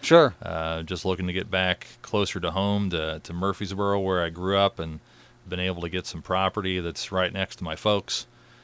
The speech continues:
Speaker 2: and, um, uh, just be closer to home there. I kinda, uh, would say I'm not a gambling man, but when it comes to, to parents and, and, uh, in-laws, uh, I won the lottery. <laughs>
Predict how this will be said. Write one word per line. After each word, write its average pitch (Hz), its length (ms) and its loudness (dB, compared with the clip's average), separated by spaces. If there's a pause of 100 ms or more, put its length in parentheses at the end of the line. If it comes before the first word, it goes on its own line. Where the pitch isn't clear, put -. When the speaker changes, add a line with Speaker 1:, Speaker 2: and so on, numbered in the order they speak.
(220)
Speaker 2:
and, 80 460 -6
um, 78 460 -6 (380)
uh, 82 160 -12
just 82 200 -12
be 85 140 -6
closer 90 380 -2
to 80 120 -4
home 85 240 -2
there. 87 340 0
I 82 100 -4 (440)
kinda, 101 320 4 (600)
uh, 98 380 6
would 98 140 0
say 110 400 8
I'm 113 160 4
not 127 160 8
a 113 60 4
gambling 117 480 6
man, 123 380 6
but 104 220 6 (340)
when 101 140 -2
it 95 80 -2
comes 107 320 2
to, 87 380 2
to - 80 -4
parents 110 560 4
and, 85 480 -2
and, 82 380 -6
uh, 78 380 -4 (200)
in-laws, 101 840 4
uh, 85 420 -4
I 90 60 -4
won 104 160 2
the 104 60 2
lottery. 98 560 6
<laughs> - 40 -20